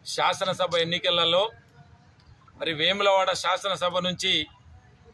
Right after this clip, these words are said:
భారతీయ జనతా పార్టీ నుంచి మరి టికెట్ ఆశించి మొన్న పదవ తారీఖు చివరి రోజున నామినేషన్ వేయడం జరిగింది. కానీ భారతీయ జనతా పార్టీ రాష్ట్ర నాయకత్వం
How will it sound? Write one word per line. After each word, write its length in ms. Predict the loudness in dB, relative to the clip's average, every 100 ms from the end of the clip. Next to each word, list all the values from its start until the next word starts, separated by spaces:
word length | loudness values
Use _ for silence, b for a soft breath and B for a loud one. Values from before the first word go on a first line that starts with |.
| -20 -20 -20 -20 -20 -20 -20 -20 -4
భారతీయ 380 | 0 2 0 -2 0
జనతా 260 | -2 0 -2 0
పార్టీ 200 | -2 -2 -6
నుంచి 240 | -4 -4 -4 -8 -20 _ -20 -20 _ -20 -18 -4
మరి 160 | 0 0 -2 -10 -20 -20 -14 -10
టికెట్ 320 | -2 0 2
ఆశించి 440 | 0 -2 -8 -4 -4 -6 -16 -20 -20 -18 -20 -20 -20 -20 -10
మొన్న 160 | -4 0 0 0
పదవ 240 | 2 2 2 0
తారీఖు 320 | 0 0 -4 -10 -2
చివరి 260 | 0 0 0
రోజున 260 | -2 0 2 2 -2 _ _ -10 -2
నామినేషన్ 480 | -2 0 -4 -4 -4
వేయడం 220 | -2 -2 -4
జరిగింది. 360 | -4 -4 -4 -6 -10 -20 -20 -20 -20 -20 -4
కానీ 200 | -2 0 2 2
భారతీయ 340 | 2 -2 -4 -4
జనతా 260 | -4 -2 0 0
పార్టీ 220 | -2 -2 0
రాష్ట్ర 260 | 0 0 0
నాయకత్వం 520 | 0 0 -2 -2 -2